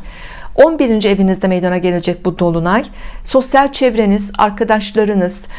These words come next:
e, bazı i-, iş ortamında çalıştığınız kişiler, ekip çalışmaları ya da bir proje içerisindeyseniz bu dolunayda beklenmedik bazı gelişmeler olabilir. Evet, sonuç da alabilirsiniz. Hani bir şeyler bitebilir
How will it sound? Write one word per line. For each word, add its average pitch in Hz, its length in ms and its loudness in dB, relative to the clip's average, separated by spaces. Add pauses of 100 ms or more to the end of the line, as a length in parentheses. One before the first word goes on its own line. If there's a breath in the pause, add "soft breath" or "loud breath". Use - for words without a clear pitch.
(320 loud breath)
e, 196 260 2
bazı 220 560 2 (280)
i-, 208 240 0
iş 226 140 -2
ortamında 202 440 2
çalıştığınız 202 560 2
kişiler, - 300 -2
ekip 202 280 -4
çalışmaları 190 600 0
ya 180 120 0
da 190 100 0
bir 202 120 -2 (120)
proje 208 360 2
içerisindeyseniz 180 1040 0 (380 loud breath)
bu 311 160 2
dolunayda 196 640 4 (260 loud breath)
beklenmedik 262 580 2
bazı 214 260 4
gelişmeler 202 640 0
olabilir. 180 480 2
Evet, 277 200 0
sonuç 262 420 0
da 214 60 4
alabilirsiniz. 160 760 -4 (340 loud breath)
Hani 190 140 4
bir 202 60 4
şeyler 214 380 4
bitebilir 196 520 2